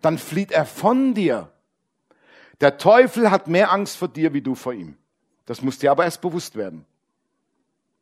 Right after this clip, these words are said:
Und wenn du keine Angst mehr vom Teufel hast, hast du keine Angst mehr von Gott. Oder ich fang hinten an. Wenn du die Angst vor Gott verloren hast, hast du keine Angst mehr vom Teufel.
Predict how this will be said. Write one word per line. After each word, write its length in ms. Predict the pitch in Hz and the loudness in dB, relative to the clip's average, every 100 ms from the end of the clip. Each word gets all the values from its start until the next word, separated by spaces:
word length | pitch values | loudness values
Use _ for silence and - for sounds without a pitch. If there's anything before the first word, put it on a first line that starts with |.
| _ _ _ _ _ _ _ _ _ _ _ _ - | _ _ _ _ _ _ _ _ _ _ _ _ -10
Und 40 | 127 | -6
wenn 120 | 135 | -6
du 80 | 135 | -4
keine 320 | - 226 240 | 0 2 2
Angst 240 | 226 214 | 0 -2
mehr 140 | 214 202 | -6 -4
vom 180 | 208 208 | -6 -2
Teufel 340 | 180 170 165 | -2 0 -2
hast, 140 | 160 | -2
hast 160 | 143 - | -4 -14
du 60 | 120 | -10
keine 300 | 120 127 127 | -8 -6 -6
Angst 200 | 131 - | -8 -8
mehr 140 | 123 | -8
von 180 | - 117 | -8 -10
Gott. 240 | 78 - _ _ _ _ _ - | -12 -18 _ _ _ _ _ -8
Oder 160 | 117 | -6
ich 100 | 196 | -4
fang 160 | - 202 | -4 -2
hinten 320 | 196 196 120 | -2 -4 -8
an. 160 | 90 73 _ _ - | -12 -16 _ _ -14
Wenn 100 | 107 | -12
du 80 | |
die 140 | 110 - | -10 -6
Angst 340 | 180 220 - | -4 -6 -8
vor 140 | 190 185 | -8 -6
Gott 160 | 196 | -6
verloren 360 | - 131 107 110 | -6 -4 -4 -6
hast, 240 | 160 - _ _ | -8 -10 _ _
hast 180 | 120 - | -18 -16
du 60 | 127 | -12
keine 280 | 110 107 | -10 -8
Angst 220 | 104 117 123 | -10 -10 -10
mehr 100 | 117 | -10
vom 200 | 120 117 | -10 -10
Teufel. 360 | 107 80 - | -12 -12 -20